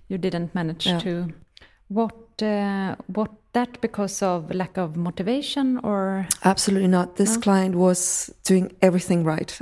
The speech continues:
Speaker 2: and it's
Speaker 1: Mm.
Speaker 2: very devastating for me to see. Um,
Speaker 1: Mm.
Speaker 2: but this happens, um, and it is what we call, um, and this is, is one of the genes that I actually tested for in that study that I told you with the babies they were testing.
Speaker 1: Mm.
Speaker 2: So this is a gene that we know is very, very dominant, very difficult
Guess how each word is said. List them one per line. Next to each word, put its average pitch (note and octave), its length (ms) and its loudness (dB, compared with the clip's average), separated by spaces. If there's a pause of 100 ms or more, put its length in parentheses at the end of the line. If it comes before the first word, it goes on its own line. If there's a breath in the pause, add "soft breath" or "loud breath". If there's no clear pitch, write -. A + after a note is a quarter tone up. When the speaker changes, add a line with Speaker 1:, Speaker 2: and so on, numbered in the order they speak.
Speaker 2:
and F#3+ 100 6
it's G3+ 160 4
Speaker 1:
Mm. E3 40 4
Speaker 2:
very F#3+ 140 6
devastating F3+ 580 4
for F3+ 120 2
me E3+ 80 4
to E3+ 120 0
see. E3 420 0
Um, F3 80 4 (260)
Speaker 1:
Mm. G#3+ 40 0
Speaker 2:
but - 140 4
this F#3 180 4
happens, E3 640 0 (100)
um, E3 340 4 (420 loud breath)
and F3+ 140 6
it F3 60 6
is F3 180 0
what F#3 220 4
we F3+ 80 4
call, F3 580 2
um, E3+ 540 2
and E3+ 100 4
this F#3 140 2
is, F#3 140 -2 (100)
is - 120 -2
one G3+ 160 6
of F#3+ 60 0
the F3+ 80 2
genes F3 300 2
that F3 80 2
I - 20 4
actually E3 240 -2
tested E3+ 320 0
for E3+ 160 2
in E3 60 0
that E3 180 2
study F3 300 2
that E3+ 80 0
I D#3+ 40 2
told E3+ 320 -2
you E3+ 120 0
with D#3+ 180 -2
the E3 100 -2
babies E3 460 2
they - 100 -4
were E3 100 0
testing. E3 580 -4
Speaker 1:
Mm. G#3+ 320 0
Speaker 2:
So F3 80 0
this F3 160 4
is - 80 -2
a F#3 100 4
gene F#3 280 4
that F3 140 2
we E3 120 2
know E3 500 4
is E3+ 320 0
very, F3+ 460 4
very F3 200 4
dominant, E3 500 2
very E3 340 4
difficult E3 500 0